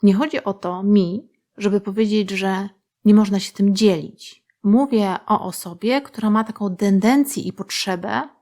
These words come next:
do rozregulowywania zespołu, projektu, relacji w siedemdziesięciu procentach. No, trochę nazwijmy to po imieniu, takie trochę drama queen.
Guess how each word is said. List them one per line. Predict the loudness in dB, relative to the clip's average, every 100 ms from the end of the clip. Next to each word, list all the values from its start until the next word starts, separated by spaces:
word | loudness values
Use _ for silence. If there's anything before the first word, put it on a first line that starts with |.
| _ -2
do | 2 4 2 0 _ -4
rozregulowywania | 2 4 4 4 2 4 4 2 2 -2 0 0 0 -2 -4 -8 _
zespołu, | -6 -4 -2 0 2 0
projektu, | 0 0 2 2 -2 -6 -4 -4 -2
relacji | 2 4 4 0 -2 -10 -6 -6 -6 _ _ -6
w | 0
siedemdziesięciu | 2 4 2 0 -4 -6
procentach. | -10 -10 -12 -14 -20 _ _ _ _ -4
No, | -4 -6 _ -2
trochę | 0 2 2
nazwijmy | 2 4 2
to | 2
po | -4 0
imieniu, | 4 4 2 -2 _ _ _
takie | -14 -8 -8
trochę | -8 -10
drama | -6 -2 -2 -4 -8
queen. | -10 -12